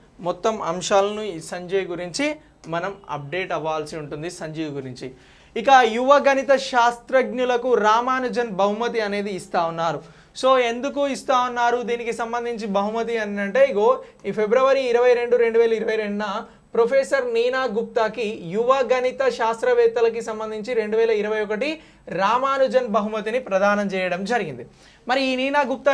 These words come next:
ఎవరు అని అంటే కలకత్తాలోని ఇండియన్ స్టాటిస్టికల్ ఇన్‌స్టిట్యూట్ నుంచి గణిత శాస్త్రవేత్తగా పనిచేస్తున్నటువంటి ఆవిడే ఓ ఈ నీనా గుప్తా. So ఈ నీనా గుప్తాకి ఇప్పుడు రామానుజన్ అవార్డు రెండు వేల ఇరవై ఒకటికి సంబంధించి ఇవ్వడం జరిగింది.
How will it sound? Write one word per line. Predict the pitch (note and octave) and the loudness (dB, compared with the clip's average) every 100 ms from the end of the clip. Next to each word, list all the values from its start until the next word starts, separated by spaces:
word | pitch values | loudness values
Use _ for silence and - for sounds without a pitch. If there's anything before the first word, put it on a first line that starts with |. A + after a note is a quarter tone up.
| B3+ | 4
ఎవరు | B3 B3+ B3 | 4 4 2
అని | A3 G#3+ | 0 -4
అంటే | G#3 C4+ D4 - - - - | 0 2 0 -2 -20 -12 0
కలకత్తాలోని | A#3 B3+ C#4 C4+ C#4 C4 B3+ C4 A#3+ | 0 2 -2 2 2 2 0 -2 -4
ఇండియన్ | A#3 B3+ C4 B3+ | -2 -4 -4 -2
స్టాటిస్టికల్ | A#3 A#3 A#3 - G#3+ B3 A#3 | 0 0 -2 -10 -6 -4 -4
ఇన్‌స్టిట్యూట్ | A3 G#3 B3+ B3 A3+ | -6 -8 -4 -4 -4
నుంచి | A3 C4+ D4+ - - D#3+ G3 | -4 -4 -6 -8 -18 -4 0
గణిత | A#3 C4 B3+ | 0 0 2
శాస్త్రవేత్తగా | B3 A3+ A3+ A3+ A3+ A3 G#3 | 2 2 0 0 -2 -2 0
పనిచేస్తున్నటువంటి | F#3+ G#3 G3+ G#3 F#3+ F3+ F#3 F3 F3+ | 0 0 -2 -4 -6 -4 -6 -2 -2
ఆవిడే | F3+ A3 D#4 D4+ - _ F#3 | 0 2 2 -2 -20 _ 0
ఓ | G#3 G#3+ G#3+ | 2 2 -2
ఈ | G#3 | 0
నీనా | A3 A#3 A3 F#3+ | 2 4 4 2
గుప్తా. | E3+ - D#3+ - - _ - | 2 4 4 2 -14 _ 4
So | B3 A#3+ C#4+ - _ G#3+ | 6 8 6 2 _ -8
ఈ | A#3 A3+ | -4 -2
నీనా | A#3+ C4 A#3 | 0 0 -2
గుప్తాకి | B3 - A#3 D4 D#4+ - _ A3 | 0 2 2 2 -2 -8 _ -10
ఇప్పుడు | - B3+ C4 A#3+ A#3+ - - E3+ G3 | -2 4 8 8 4 -12 -14 0 4
రామానుజన్ | A3+ C4+ C4+ C4 B3+ B3+ G3+ | 4 2 0 0 0 0 2
అవార్డు | A3+ B3+ A3+ | 4 4 4
రెండు | A3 A#3 | 2 6
వేల | B3 B3 A#3+ G#3+ G3+ | 6 8 6 4 2
ఇరవై | A3+ A3+ | 4 2
ఒకటికి | G#3 A#3+ B3+ C4 | 2 -2 -2 -2
సంబంధించి | B3 A#3 A3+ A3 A3 | 0 0 -2 -2 2
ఇవ్వడం | G3 F#3+ F#3+ | 2 2 0
జరిగింది. | F#3+ G3+ A#3 | -2 -2 -2